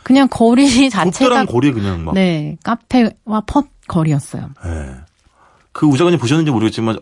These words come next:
Speaker 2: 어느 카페의
Speaker 1: 네.
Speaker 2: 한 기둥에는
Speaker 1: 네.
Speaker 2: 이렇게, 어, 어떤 간-, 그 뭐라고 해야지? 그 간판이 자그맣게 달려 있었는데
Speaker 1: 네.
Speaker 2: 뭐라 써 있었냐면 "스탑.
Speaker 1: 스탑?
Speaker 2: Enjoy your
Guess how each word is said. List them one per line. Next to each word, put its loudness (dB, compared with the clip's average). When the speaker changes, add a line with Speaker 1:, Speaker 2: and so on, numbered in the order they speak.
Speaker 2:
어느 0
카페의 -2
Speaker 1:
네. 2
Speaker 2:
한 -4
기둥에는 -2
Speaker 1:
네. 2
Speaker 2:
이렇게, -4
어, -8
어떤 -2
간-, -2
그 -6
뭐라고 -2
해야지? -6
그 -20
간판이 -2
자그맣게 -4
달려 2
있었는데 -4
Speaker 1:
네. 4
Speaker 2:
뭐라 0
써 -4
있었냐면 -6
"스탑. -6
Speaker 1:
스탑? -4
Speaker 2:
Enjoy 4
your 2